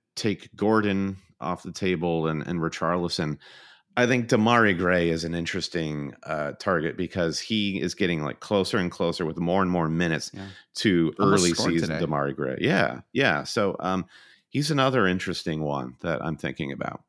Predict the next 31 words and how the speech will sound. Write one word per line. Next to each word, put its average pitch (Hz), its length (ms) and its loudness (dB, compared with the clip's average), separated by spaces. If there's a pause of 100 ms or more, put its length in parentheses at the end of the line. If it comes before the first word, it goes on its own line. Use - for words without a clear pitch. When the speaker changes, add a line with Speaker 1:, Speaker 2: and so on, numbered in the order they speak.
(640)
Speaker 2:
Yeah, 226 360 0
he's 285 380 0
interesting. 180 280 -2
Got 180 120 0
an 175 60 0
assist - 600 -6
today 131 240 -2
as 123 120 -8
well. 117 500 -2
Um, 107 640 -4
you 117 80 -6
know, 98 120 -6
registered 101 400 -10
a - 20 -12
fa-, 98 340 -12
fantasy 107 520 -10
assist. 101 500 -8
I 104 60 -8
mean, 104 100 -4
I 98 80 -4
don't 98 80 -6
really 92 300 -8
actually 95 240 -10
know 95 100 -8
how 90 200 -10
anybody 98 360 -8
got 85 160 -10
an 82 80 -10
assist 87 460 -14
on 95 100 -14
that, 90 300 -10